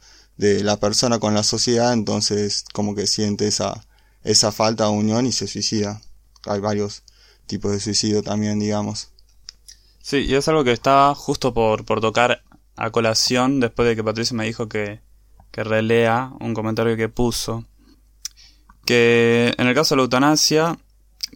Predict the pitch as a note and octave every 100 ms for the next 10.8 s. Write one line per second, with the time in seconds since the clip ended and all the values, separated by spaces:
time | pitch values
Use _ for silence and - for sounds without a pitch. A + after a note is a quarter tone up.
0 | - _ A#2 A2+ A#2 A#2 C3 B2 A#2 A2
1 | - A#2 A2+ A2+ A2 A2 A#2+ C3+ D#3+ -
2 | - - - _ _ _ _ _ _ B2
3 | C#3+ F3+ C#3+ D#3 F#3 G3 F#3+ - - E3
4 | C#3+ A2+ - D3 B2+ A#2 - C#3+ C3 C3
5 | A2+ G#2+ G#2+ A2+ A#2+ A#2+ A2+ A2 A2+ A#2
6 | A2 A2 _ _ _ - A2+ A#2 G#2+ B2+
7 | B2+ - B2+ C3 D3 _ _ _ _ A#2+
8 | A2+ B2 C#3 _ _ - _ _ _ _
9 | _ _ - - - A#2+ A#2 A#2+ A#2 C3
10 | C#3 B2 - A#2 C#3 B2 C3+